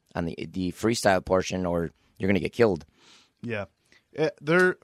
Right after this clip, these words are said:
Speaker 2: butterfly and breaststroke are difficult in their own ways, um, and it can be tough on your body if you, if you really don't learn, learn it right, because you can have a lot of, um,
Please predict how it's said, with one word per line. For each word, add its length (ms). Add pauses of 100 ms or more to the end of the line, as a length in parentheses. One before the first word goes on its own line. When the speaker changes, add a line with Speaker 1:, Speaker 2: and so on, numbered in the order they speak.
(460)
Speaker 2:
butterfly 400
and 140
breaststroke 500 (120)
are 440 (760)
difficult 460
in 80
their 180
own 280
ways, 580 (460)
um, 200
and 340 (360)
it 120
can 120
be 100
tough 300
on 140
your 100
body 500
if 280
you, 280
if 180
you 120
really 200
don't 200
learn, 300
learn 280
it 60
right, 240
because 560 (440)
you 100
can 140
have 160
a 40
lot 320
of, 280 (260)
um, 460